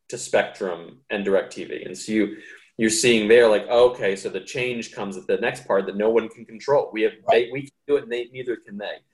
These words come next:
Speaker 1: It's out of our hands. It's the best we can do with this. So it's, it's a, um, it's an interesting process. It's a lot of problem solving, which I kind of enjoy.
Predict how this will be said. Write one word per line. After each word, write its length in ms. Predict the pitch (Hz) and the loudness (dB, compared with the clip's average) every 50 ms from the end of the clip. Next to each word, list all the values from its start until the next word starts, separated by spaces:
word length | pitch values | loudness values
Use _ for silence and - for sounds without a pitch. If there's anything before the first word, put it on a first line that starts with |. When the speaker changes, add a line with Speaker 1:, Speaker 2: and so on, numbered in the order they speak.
| _ _ _ _ _ | _ _ _ _ _
Speaker 1:
It's 160 | - 104 101 117 | -6 -2 0 2
out 140 | 113 110 | 2 4
of 80 | 113 110 | 4 4
our 200 | 110 110 107 110 | 4 2 0 -2
hands. 360 | 110 104 98 98 95 95 - | -4 -6 -6 -6 -8 -10 -14
It's 120 | - _ - | -18 _ -12
the 80 | 104 | -12
best 380 | 101 101 - 107 107 - - - | -6 -2 -2 -2 0 -2 -4 -8
we 80 | 104 | -10
can 160 | 101 98 90 87 | -10 -10 -12 -10
do 160 | 82 71 - | -10 -10 -10
with 100 | - - | -12 -14
this. 520 | - - - - - - - - - _ _ _ _ _ _ _ _ _ _ | -16 -16 -14 -10 -10 -10 -10 -12 -16 _ _ _ _ _ _ _ _ _ _
So 220 | - - 113 104 107 | 0 4 6 6 6
it's, 280 | 110 107 - - - | 6 2 -2 -6 -4
it's 200 | - 117 117 - - | -4 -4 -2 -2 -2
a, 180 | 135 135 131 | 0 2 2
um, 540 | 117 110 104 101 92 - 95 98 101 - - _ _ - | 2 2 2 0 -2 -4 -6 -8 -14 -18 -20 _ _ -8
it's 160 | 113 - - | -6 -4 -4
an 160 | 127 - 139 | -6 -4 -4
interesting 460 | 143 139 135 139 131 - 123 117 107 | -4 -4 -4 -4 -6 -6 -6 -6 -6
process. 580 | 101 - 101 95 95 - - - - - - - | -2 0 0 0 0 -2 -4 -8 -10 -10 -10 -10
It's 300 | 101 95 - - - _ | -10 -10 -12 -16 -2 _
a 60 | 113 | 4
lot 340 | 107 107 107 113 117 127 - | 4 6 8 8 8 8 6
of 80 | 123 - | 6 4
problem 340 | 131 117 110 104 110 107 104 | 4 4 4 2 0 -4 -6
solving, 600 | 98 - 104 98 98 98 98 92 92 90 90 - _ _ _ _ _ _ _ _ _ | -4 0 0 2 2 0 -2 -6 -8 -10 -14 -20 _ _ _ _ _ _ _ _ _
which 340 | - 95 92 - - - - - | -12 -12 -12 -12 -12 -14 -8 -6
I 100 | 95 95 | -6 -6
kind 220 | 92 - 104 90 87 | -6 -6 -10 -12 -12
of 80 | 85 | -12
enjoy. 380 | 85 80 - 78 73 - - | -14 -12 -10 -10 -10 -10 -12